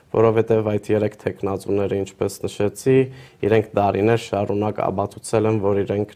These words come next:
նեցուկ են կանգնում Հայ Թադի օրակարգին, Արցախի հարցի շուրջ, Հայաստանի տարածքային ամբողջականության, ը, շուրջ և ինքնիշխանության շուրջ և այլ, այլ հարցերի շուրջ։ Ինչ վերաբերվում է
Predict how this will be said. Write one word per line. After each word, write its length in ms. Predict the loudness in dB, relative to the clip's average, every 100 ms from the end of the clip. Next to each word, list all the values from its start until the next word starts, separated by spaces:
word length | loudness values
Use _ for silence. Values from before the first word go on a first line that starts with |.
| -4
նեցուկ 340 | -4 -8 -4 -2
են 100 | 0
կանգնում 500 | 0 -2 -4 -2 0 0
Հայ 160 | -2 -4 -4
Թադի 300 | -4 0 0 0 -2 -4
օրակարգին, 800 | -4 -4 -2 -4 -4 2 4 2 -2 -20 -20 -10 -4
Արցախի 520 | -4 -2 -4 0 0 2
հարցի 320 | 0 -2 -10 -2
շուրջ, 400 | 0 0 -2 -12 -4
Հայաստանի 720 | -2 -2 -4 -4 -2 0 2 0 -2 -4 -4
տարածքային 640 | -2 -2 -4 -6 -4 -2
ամբողջականության, 1080 | -4 -8 -12 -10 -10 -8 -8 -6 0 0 0 -4 -18 -20 -20 _ _ -6
ը, 100 | -4 -4 -4 -6 -6 -4
շուրջ 500 | 2 2 0 -12 -12 -4
և 360 | 0 0 -4 -10 -10
ինքնիշխանության 920 | -6 -8 -6 -6 -4 -6 -2 -2 -2
շուրջ 360 | -2 -2 -2 -4
և 120 | -4 -4
այլ, 200 | -6 -6 -4
այլ 120 | -6 -8
հարցերի 500 | -12 -12 -10 -10 -10 -4
շուրջ։ 340 | -4 -4 -8 -20 -20 -16 -2
Ինչ 120 | -2 4
վերաբերվում 800 | 4 4 2 0 0 2 4
է 40 | 4